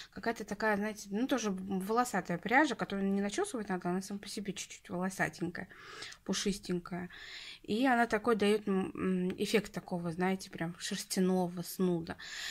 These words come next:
Но я решила связать, как и говорила, из Ярнард джинс, оттенок номер девяносто. И здесь я сделала его поменьше, потому что ниточка потолще. Вот, но я теперь думаю, что, скорее всего, надо мне какую-то будет прикупить пряжу,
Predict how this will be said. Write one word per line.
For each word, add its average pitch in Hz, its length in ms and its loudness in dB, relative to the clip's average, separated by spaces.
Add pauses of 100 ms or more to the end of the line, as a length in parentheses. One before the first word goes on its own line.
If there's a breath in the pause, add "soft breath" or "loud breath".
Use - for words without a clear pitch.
(140 loud breath)
Но 254 120 6
я 247 220 8
решила 208 320 2
связать, 196 540 0
как 185 200 -8
и 185 60 -10
говорила, 185 500 2
из 180 240 -2
Ярнард 180 440 0
джинс, 320 400 4
оттенок 185 400 -2
номер 175 260 -2
девяносто. 185 800 0 (540 loud breath)
И 277 200 8
здесь 214 340 2
я 190 100 2
сделала 190 420 0
его 185 340 0 (140)
поменьше, 202 480 2
потому - 200 -8
что - 140 -4
ниточка - 360 -6
потолще. 202 680 -2 (1300 loud breath)
Вот, 180 240 -2
но 196 140 0
я 285 120 10
теперь 226 300 -4
думаю, 240 460 4
что, - 280 -4
скорее 196 320 -4
всего, 196 440 0
надо 233 280 2
мне 202 200 2
какую-то 214 420 -4
будет 190 380 -4
прикупить 190 640 -6
пряжу, 180 640 0